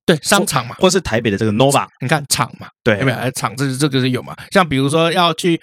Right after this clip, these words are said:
Speaker 1: 去买一些什么小东西的时候，我们要到那个后火车站，火车站后街。
Speaker 2: 呃，对。
Speaker 1: 太原街、华阴街那些，哎，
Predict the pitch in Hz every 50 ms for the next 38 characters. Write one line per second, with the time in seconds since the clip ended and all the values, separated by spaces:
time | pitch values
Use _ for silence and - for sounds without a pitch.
0 | - - - - - 190 175 160 120 120 135 143 156 160 147 - 117 117 - -
1 | 120 113 117 143 143 156 139 151 151 135 117 117 127 123 110 95 127 135 143 147
2 | 139 135 143 139 131 139 - 226 185 139 135 110 120 - - 135 - 147 123 -
3 | - 117 151 160 170 160 147 208 185 151 - - 180 175 180 - 143 135 127 117
4 | 113 - 131 117 107 - 208 240 190 156 151 143 143 160 165 160 - 131 131 139
5 | 147 147 147 147 143 143 139 120 131 131 - 156